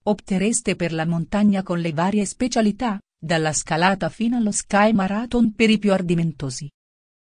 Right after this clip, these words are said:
Andranno benone però anche le altre destinazioni, mare, ballo, bisbocce e bravate tra amici, senza esagerare però, raccomanda Venere giudiziosa inquadratura,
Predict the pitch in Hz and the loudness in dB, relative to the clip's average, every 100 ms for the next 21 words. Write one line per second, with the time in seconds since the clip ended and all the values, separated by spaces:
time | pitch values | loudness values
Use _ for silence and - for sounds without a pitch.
0 | - 175 170 165 175 165 156 170 190 196 | -2 0 0 0 0 -2 -2 0 0 2
1 | 196 202 214 214 214 240 240 214 185 220 | 0 0 2 4 2 2 2 2 4 2
2 | 214 170 147 147 - 190 220 - 220 156 | 0 -2 -2 -4 -4 -2 -2 -2 -4 -4
3 | 135 123 _ _ 175 143 139 147 - _ | -6 -10 _ _ -2 0 -2 -4 -10 _
4 | 156 143 135 135 131 - - 170 196 170 | -6 -6 -6 -8 -10 -16 -6 0 2 4
5 | 196 240 - 208 160 180 180 214 196 160 | 4 2 0 -2 -2 -2 2 2 2 -2
6 | 180 170 139 127 - 139 _ - - 277 | -2 0 -2 -6 -10 -14 _ -8 -2 -2
7 | 254 247 233 233 233 240 262 233 180 185 | 0 0 0 0 0 0 0 0 0 0
8 | 220 - _ 196 202 196 180 190 202 180 | -2 -6 _ 2 2 2 0 2 2 2
9 | 175 190 160 151 165 196 196 - 220 220 | 2 2 2 0 2 2 0 -2 -2 0
10 | 196 190 190 175 165 156 139 139 | 0 0 -2 -2 -4 -6 -8 -8